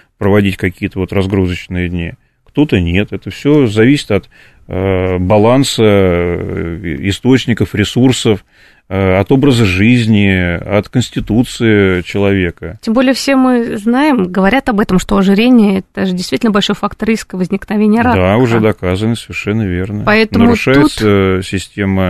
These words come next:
Speaker 1: э, э, эндокринная, гормональная система, поэтому это точно совершенно.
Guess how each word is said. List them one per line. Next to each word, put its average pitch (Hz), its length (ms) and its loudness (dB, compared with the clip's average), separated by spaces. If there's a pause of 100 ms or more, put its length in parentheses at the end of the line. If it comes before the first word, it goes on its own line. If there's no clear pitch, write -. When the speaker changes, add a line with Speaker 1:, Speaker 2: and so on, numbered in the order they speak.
(220)
Speaker 1:
э, 82 720 -8 (580)
э, 92 280 -4
эндокринная, 110 1000 2
гормональная 95 720 0
система, 98 680 -6
поэтому 90 560 -6
это 104 340 -4
точно 127 440 -4
совершенно. 98 640 -12